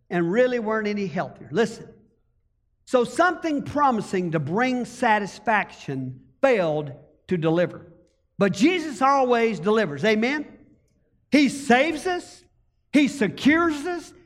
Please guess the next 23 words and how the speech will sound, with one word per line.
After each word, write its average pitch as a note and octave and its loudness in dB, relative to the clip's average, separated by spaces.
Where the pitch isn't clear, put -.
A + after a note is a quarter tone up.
And B3+ 4
he C#4+ 4
satisfies C4 2
our G#3+ 2
deepest C4+ -2
longings. E3 -2
So G#3+ 4
let D#4+ 6
me E4 -4
close A#3 -2
this F#3+ -6
out. D3+ -12
When C4 4
you F4 2
think D4+ -2
of B3 2
a A3 0
door, D3 -2
you B3+ 4
can G3+ 2
be G#3+ 2
locked F#3+ 2
out G3 -2